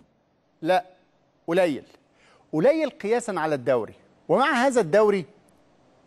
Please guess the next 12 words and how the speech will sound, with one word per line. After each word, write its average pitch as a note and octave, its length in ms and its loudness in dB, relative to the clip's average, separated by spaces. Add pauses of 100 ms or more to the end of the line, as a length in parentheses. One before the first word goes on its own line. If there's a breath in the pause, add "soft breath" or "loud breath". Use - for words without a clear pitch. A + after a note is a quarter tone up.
(340)
بدأت G3+ 460 0
نغمة. G#3 380 -2 (720 soft breath)
أولا A#3 420 2
احنا F3 240 -8
اتكلمنا A3 560 -2
كتير A#3 300 -2
في F#3+ 200 -8
الحلقتين D#3 680 0
اللي F#3+ 140 0
فاتوا A3+ 320 2
على F#3 240 4
إنه A3+ 260 -4